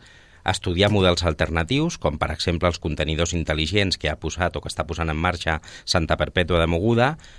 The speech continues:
veure què fem amb els residus del comerç, que són els que generen o que poden reduir molt el,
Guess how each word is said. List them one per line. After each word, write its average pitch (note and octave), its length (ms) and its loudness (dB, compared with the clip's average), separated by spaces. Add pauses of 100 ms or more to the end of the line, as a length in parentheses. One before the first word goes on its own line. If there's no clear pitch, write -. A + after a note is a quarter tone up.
(120)
veure F#2+ 320 4
què F2 80 0
fem F#2+ 240 2
amb D#2+ 140 0
els D2 80 -6
residus E2+ 420 -2
del D2+ 160 0
comerç, A2+ 400 0
que E2 80 -4
són D#2+ 240 -4
els - 160 -6
que D#2+ 140 -2
generen D#2+ 480 -2
o G2+ 100 -12
que - 140 -6
poden E2 260 0
reduir D#2+ 400 -2
molt E2+ 320 0 (240)
el, D2+ 220 0